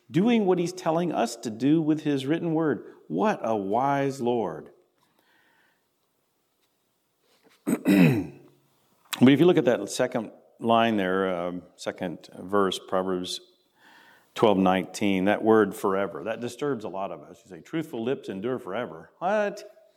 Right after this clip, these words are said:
Forever? It's a, it's a difficult Hebrew word to translate, and I'll give it to you literally. It's actually two Hebrew words.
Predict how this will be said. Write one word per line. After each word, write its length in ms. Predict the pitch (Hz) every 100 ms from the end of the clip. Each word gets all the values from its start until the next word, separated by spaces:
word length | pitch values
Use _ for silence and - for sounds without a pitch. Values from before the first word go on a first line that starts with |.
| _ _ _ _ _ _ _
Forever? 580 | - 104 190 110 104 107 - _ _ _ - - _ -
It's 220 | 110 -
a, 160 | 95 92 - _ _ -
it's 100 | -
a 40 | 135
difficult 580 | 185 208 160 156 143 117
Hebrew 420 | 143 160 135 127
word 320 | 117 120 117
to 60 | 120
translate, 640 | - 120 107 101 98 104
and 100 | 110
I'll 100 | 110
give 200 | 104 135
it 160 | 135 135
to 120 | 123
you 380 | 110 110 104 104 _ _ _ _
literally. 880 | 113 110 113 139 131 113 101 90 85
It's 240 | 87 -
actually 260 | 101 101 92
two 300 | 87 - 143
Hebrew 380 | 120 113 98 98
words. 500 | 90 92 95 120 -